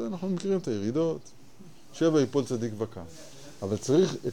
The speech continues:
נקודת התשובה, נקודת האמת הזאת לאמץ, ואז לא לשכוח אותה, ל-, לקחת אותה כל הזמן איתנו. ואז הוא ישר, ואז יש עם מי לדבר. יש עם מי לדבר, בוא נתחיל לעבוד על הצדיק.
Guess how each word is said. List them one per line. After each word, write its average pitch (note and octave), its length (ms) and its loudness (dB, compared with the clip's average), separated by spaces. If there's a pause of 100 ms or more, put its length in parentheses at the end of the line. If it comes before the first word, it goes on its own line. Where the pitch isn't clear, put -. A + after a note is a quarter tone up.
נקודת B2+ 460 4
התשובה, C3+ 440 4
נקודת B2+ 340 2
האמת C3+ 580 4
הזאת D3+ 340 4
לאמץ, B2+ 880 0 (560)
ואז C#3+ 220 10
לא F#3+ 140 12
לשכוח E3 340 6
אותה, G2+ 200 -6
ל-, C#3 360 2
לקחת F#3 260 8
אותה E3+ 180 2
כל F3+ 200 10
הזמן D#3 240 4
איתנו. A#2 340 0 (1500)
ואז F3 400 12
הוא C#3 140 8
ישר, G3+ 520 10
ואז F#3 220 12 (140)
יש E3 140 4
עם D#3+ 80 -2
מי D3 60 0
לדבר. G#2 320 2 (280)
יש A#2+ 100 2
עם D#3+ 60 2
מי E3+ 60 2
לדבר, G#3+ 220 8
בוא D#3+ 120 6
נתחיל E3+ 200 2
לעבוד D#3 200 4
על B2 60 2
הצדיק. A#2 320 -6